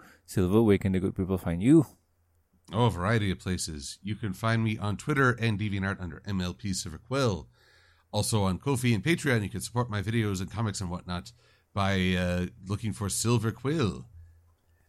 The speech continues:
Speaker 2: Uh, on YouTube, do a search for After the Fact and, again, Silver Quill. Ye shall find me. And on Wednesdays, you will find me posting on Equestria Daily with editorials and comic reviews.
Speaker 1: Awesome, awesome.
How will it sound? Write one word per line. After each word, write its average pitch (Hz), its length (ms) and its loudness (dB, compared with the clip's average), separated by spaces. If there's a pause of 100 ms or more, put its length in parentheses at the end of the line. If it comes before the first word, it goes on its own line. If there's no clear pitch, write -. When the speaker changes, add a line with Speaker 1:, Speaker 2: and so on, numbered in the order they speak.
(220)
Speaker 2:
Uh, 101 320 0 (320)
on 107 160 0
YouTube, 123 320 0
do 107 140 -2
a 104 80 0
search 117 220 0
for - 120 -6
After 120 240 0
the 110 100 0
Fact 120 400 -2
and, 92 480 -2
again, 95 440 -4
Silver 80 460 -4
Quill. 95 440 -6 (580)
Ye 98 220 -2
shall 92 220 -6
find 92 320 -2
me. 196 240 -2 (440)
And 185 220 2
on 156 180 4
Wednesdays, 120 540 2
you 104 80 -2
will 104 100 -2
find 107 280 0
me 107 140 -2
posting 104 340 -4
on 90 120 -4
Equestria 170 400 -2
Daily 117 280 2
with 92 280 -4
editorials 143 720 -2 (240)
and 98 300 -2
comic 110 340 -4
reviews. 82 800 -8 (1160)
Speaker 1:
Awesome, 107 440 -4
awesome. 117 480 -4